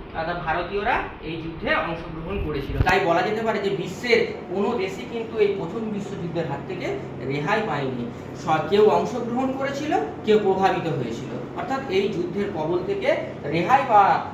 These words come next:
কিন্তু পৃথিবী, বিশ্বের দেশগুলোর পক্ষে খুবই কষ্টসাধ্য হয়ে উঠেছিল। এবারে আসছি, এটা হলো প্রথম বিশ্বযুদ্ধের পর-, আহ, প্রত্যক্ষ কারণ। এবারে প্রথম বিশ্বযুদ্ধের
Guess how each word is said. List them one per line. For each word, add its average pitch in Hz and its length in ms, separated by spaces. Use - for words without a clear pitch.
কিন্তু 180 380
পৃথিবী, 180 300
বিশ্বের 170 420
দেশগুলোর 170 480
পক্ষে 175 320
খুবই 202 220
কষ্টসাধ্য 165 540
হয়ে 165 140
উঠেছিল। 135 380
এবারে 190 220
আসছি, - 260
এটা 240 180
হলো 311 300
প্রথম 277 200
বিশ্বযুদ্ধের 285 560
পর-, 240 180
আহ, 214 520
প্রত্যক্ষ 254 540
কারণ। - 560
এবারে 254 240
প্রথম 294 300
বিশ্বযুদ্ধের 285 840